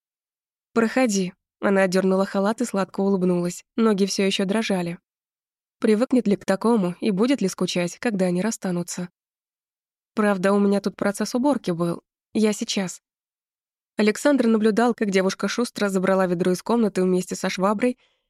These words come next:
и промчалась мимо. Он же прошёл в комнату. Одна комната, кухня, санузел и то самое зрелище из окна.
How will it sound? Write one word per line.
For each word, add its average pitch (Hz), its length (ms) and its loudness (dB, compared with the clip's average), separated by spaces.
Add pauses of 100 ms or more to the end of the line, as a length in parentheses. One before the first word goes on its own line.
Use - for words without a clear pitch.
(100)
и 247 100 0
промчалась 220 540 0
мимо. 170 360 0 (220)
Он 226 200 2
же 285 100 0
прошёл 226 320 -2
в - 80 -10
комнату. 175 520 -4 (1080)
Одна 190 280 2
комната, 202 480 0
кухня, 208 360 0
санузел 202 560 0 (300)
и 208 100 0
то 269 160 2
самое 240 360 2
зрелище 190 480 0
из 175 120 0
окна. 175 380 -4